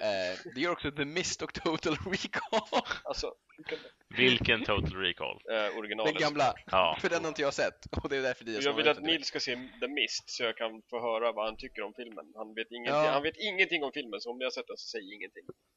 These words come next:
Speaker 3: Okej.
Speaker 1: Alltså, all-, allt jag, allt jag vet är att någonting flippar i sl-, att den har ett väldigt spårat slut, typ, för det har jag hört. Men I, I don't know anything else. Så det är därför, det är det roliga, det är därför jag tänker att jag, den borde jag verkligen se, för att så här, den, jag har varit nära på att bli spoilad några gånger. Jag har typ
Speaker 2: Mm.
Speaker 1: så här, läst några kommentarer på Reddit och någon bara, "It's like in the mist", och jag bara,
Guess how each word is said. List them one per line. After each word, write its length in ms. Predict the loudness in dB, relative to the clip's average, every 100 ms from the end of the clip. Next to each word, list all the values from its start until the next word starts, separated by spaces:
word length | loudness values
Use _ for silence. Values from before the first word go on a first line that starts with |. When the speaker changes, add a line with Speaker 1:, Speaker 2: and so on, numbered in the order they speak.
| -20 _ -16
Speaker 3:
Okej. 260 | -16 -16 -4
Speaker 1:
Alltså, 180 | 0 4
all-, 220 | 4 4
allt 220 | 2 2
jag, 120 | 4
allt 200 | 4 4
jag 80 | 2
vet 260 | 2 2 2
är 140 | 0
att 120 | 0
någonting 480 | -2 -6 -6 -8 -12
flippar 360 | -10 -12 -6 -4
i 40 |
sl-, 120 | -2 -4
att 80 |
den 100 | -4
har 80 | -4
ett 60 | -4
väldigt 160 | -6 -8
spårat 300 | -8 -8 -8
slut, 220 | -12 -14
typ, 160 | -18
för 80 | -10
det 100 | -8
har 240 | -6 -8 -12 -12
jag 60 |
hört. 280 | -12 -12 -16 -20 -20 -20 _ _ -20 -20 _ -20 _
Men 280 | -6 -6 -12 -20 -12 0 0
I, 20 |
I 180 | 2 0
don't 200 | -2 -6
know 160 | -8 -8
anything 300 | -8 -10 -10
else. 160 | -8
Så 60 | -2
det 60 |
är 100 | 2
därför, 140 | 2 2
det 100 | 0
är 200 | 0 2
det 100 | 2
roliga, 240 | 2 2
det 60 | 2
är 40 |
därför 180 | 0 0
jag 80 | -4
tänker 180 | -2 -2
att 120 | -2
jag, 160 | -2
den 120 | -2 -2
borde 140 | 0
jag 40 |
verkligen 320 | 0 0 -2 -4
se, 200 | -2 -2
för 80 |
att 60 | -4
så 80 | -4
här, 40 |
den, 260 | -4 -6 -2
jag 100 | 0
har 120 | 2
varit 120 | 0 0
nära 360 | 0 2 2
på 80 | -2
att 20 |
bli 100 | -6
spoilad 340 | -4 0 0 -2
några 140 | -4
gånger. 200 | -6 -4
Jag 40 | -6
har 40 |
typ 60 | -6
Speaker 2:
Mm. 80 |
Speaker 1:
så 60 | -4
här, 60 | 0
läst 200 | 0 0
några 100 | -8
kommentarer 460 | -10 -8 -4 -4
på 80 | -4
Reddit 240 | -4 -4 -6
och 60 |
någon 160 | -8 -6
bara, 120 | -6
"It's 240 | -6 -4
like 160 | -4 -4
in 80 | -6
the 80 | -4
mist", 200 | -4 -4
och 60 |
jag 120 | -8
bara, 100 | -10